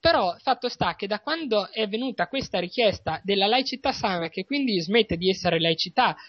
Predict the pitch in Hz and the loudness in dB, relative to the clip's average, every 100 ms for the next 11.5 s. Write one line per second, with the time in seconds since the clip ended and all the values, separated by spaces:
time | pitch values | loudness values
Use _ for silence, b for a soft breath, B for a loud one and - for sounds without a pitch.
0 | B - 175 247 285 - 208 190 - 185 | B -4 0 2 4 2 0 0 -2 -2
1 | 180 180 180 175 175 160 170 180 165 160 | 0 -2 0 2 2 2 2 2 2 -2
2 | 180 151 147 165 165 220 B B B B | -6 -4 -6 -4 -2 -2 B B B B
3 | _ _ _ _ 226 208 196 180 170 160 | _ _ _ _ 4 6 6 6 2 -2
4 | 147 - - _ 294 311 240 196 214 - | -8 -14 -20 _ 0 0 0 0 0 0
5 | 262 247 190 - 160 151 - 240 196 - | 0 0 -2 -4 -2 -2 0 2 2 0
6 | - 196 202 233 233 240 233 190 175 165 | -6 -2 0 2 4 4 4 2 0 2
7 | 190 185 - 214 - - 226 180 165 185 | 2 0 0 -2 -2 2 4 4 4 4
8 | 240 202 - 262 226 165 175 B B B | 6 6 4 2 4 4 2 B B B
9 | B B _ 226 262 262 202 180 - 226 | B B _ 0 2 2 2 0 2 4
10 | 226 214 196 196 240 185 196 240 180 151 | 2 0 0 0 2 2 2 -2 -4 -4
11 | 147 - - 185 151 | -4 -4 -2 -2 -4